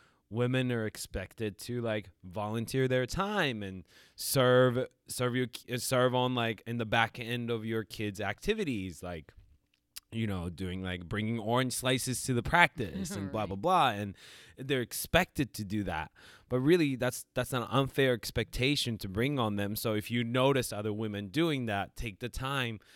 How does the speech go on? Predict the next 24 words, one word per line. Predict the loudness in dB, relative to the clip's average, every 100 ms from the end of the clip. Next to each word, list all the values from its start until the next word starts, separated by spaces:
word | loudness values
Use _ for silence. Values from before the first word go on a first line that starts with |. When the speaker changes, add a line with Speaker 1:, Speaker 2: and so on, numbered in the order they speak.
| -20 _ -12
Speaker 1:
to | -8
send | -2 -2 0
that | 0
quick | 0 -4 0
text | 0 0 -4
to |
say, | -4 -4
"Hey, | 0 2
thanks | 2 0 0
for | -2
doing | 2 4 4 0
that." | -6 -8 -14 -14
Speaker 2:
Mm-hmm. | -14 -12 -12 2
Speaker 1:
That's | 6 8 6 4
how | 2 4
we | 4 2
can | 0 -2 0 -4
start | 0 4 4 2
to, | -4 -4 -2
like, | -2 -4 -10 _ 2
build | 4 6 2 -4
each | -6 -2 0
other | 2 4 2 4
up | 4 4 0